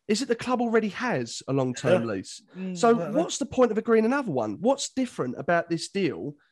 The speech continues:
Speaker 1: to the one we already have? And I was also under the impression before the statement came out that Pi would own the stadium,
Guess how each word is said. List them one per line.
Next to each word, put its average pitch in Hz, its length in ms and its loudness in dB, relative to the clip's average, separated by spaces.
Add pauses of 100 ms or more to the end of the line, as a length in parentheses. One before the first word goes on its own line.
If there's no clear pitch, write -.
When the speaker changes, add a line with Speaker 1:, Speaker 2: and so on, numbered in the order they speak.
(120)
Speaker 1:
to 196 100 -4
the 196 60 2
one 196 200 4
we 190 100 6
already 180 320 0
have? 185 360 -2 (260)
And 220 120 4
I 240 40 6
was 233 180 0
also 285 440 0
under 127 160 -4
the 131 120 -4
impression 139 440 0
before 202 280 2
the 170 80 -6
statement 104 460 -6
came 98 220 -6
out 170 300 -2 (360)
that 226 140 0
Pi 262 200 2
would 240 140 4
own 302 220 6
the 208 60 4
stadium, 117 640 -4